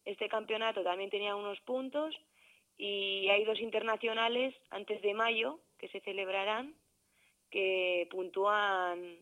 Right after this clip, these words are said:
también para, de cara a clasificarse para el Mundial, que es en mayo en Rusia. Entonces, yo en el Campeonato de España por club conseguí la medalla de oro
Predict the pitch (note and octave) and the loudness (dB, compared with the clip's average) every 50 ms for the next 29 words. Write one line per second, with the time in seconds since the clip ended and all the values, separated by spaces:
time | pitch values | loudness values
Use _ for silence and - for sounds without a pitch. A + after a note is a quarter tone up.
0 | - _ _ _ - F#3 F3+ F3+ F#3+ G3 G3+ G3+ G#3 G#3+ G#3+ G#3+ - F#3+ F#3 F3+ | -20 _ _ _ -6 -4 -4 -2 -2 -4 -4 -4 -6 -8 -10 -8 -6 -4 -2 -2
1 | F3 F3 E3+ E3+ E3+ E3+ E3+ E3+ F3+ F3 F3 F3 F#3+ F3+ G3 G#3 G3+ G3 F#3 F3+ | -2 -2 -2 -2 -4 -4 -6 -4 -2 -2 0 0 0 2 2 4 4 4 2 2
2 | F#3 F3+ F3 F#3 E3+ F#3+ F3+ - G3 G3 A3 G3+ G3 F3+ E3+ E3 E3 E3+ F3 E3+ | -2 -6 -6 -6 -6 -4 -4 -2 -2 -2 0 0 0 0 0 -2 -2 0 2 2
3 | - - - F#3 G3+ G3 F#3 F#3+ F#3+ F#3 G3 G#3 G3 F3 E3+ - F3+ F3 F3 - | 2 2 -2 -4 -4 -4 -2 0 0 2 2 0 0 -2 -2 -4 -4 -4 -4 -6
4 | D#3+ D3+ - _ _ _ _ _ _ _ _ _ _ _ _ _ - - - - | -12 -16 -16 _ _ _ _ _ _ _ _ _ _ _ _ _ -20 -20 -20 -20
5 | - - _ - F#3 G3 G3 F#3 A3 G#3+ A3 G#3+ - B3+ B3 B3 A3+ A3 G#3+ G3 | -20 -20 _ -6 -4 -4 -2 2 2 2 2 4 4 6 6 6 6 4 4 2
6 | G3 F#3+ F#3+ F#3 - - - - - - _ _ - G3+ G#3+ A3 A#3 A3+ A3 A3 | 2 0 0 -2 -6 -12 -20 -20 -20 -20 _ _ 0 4 4 4 4 4 2 2
7 | G3+ F#3+ F#3+ F#3+ F#3+ G3 F#3+ A3 A3 A3 A3 - A3+ A3 G#3+ G#3+ G#3+ G#3+ G#3+ G#3+ | 2 2 2 2 2 2 0 0 -2 0 0 0 0 0 0 0 -2 0 0 0
8 | G#3+ G#3+ G#3 G#3 G#3 G3+ - G#3+ G#3 G#3 - A#3+ A#3+ B3 B3 A#3+ A#3+ - _ _ | -2 -2 -2 -4 -4 -2 0 0 0 0 -2 -4 -6 -6 -6 -8 -12 -18 _ _
9 | - G3+ F#3+ G3 G3 F#3+ F#3+ G3 G3+ G3+ G#3 G3+ G3+ G3+ G3+ G3+ G#3+ A3 A3+ A3+ | -8 -6 -4 -2 0 2 2 2 2 2 2 4 4 4 4 4 2 2 0 0
10 | A3+ B3 C#4+ | 0 -2 -4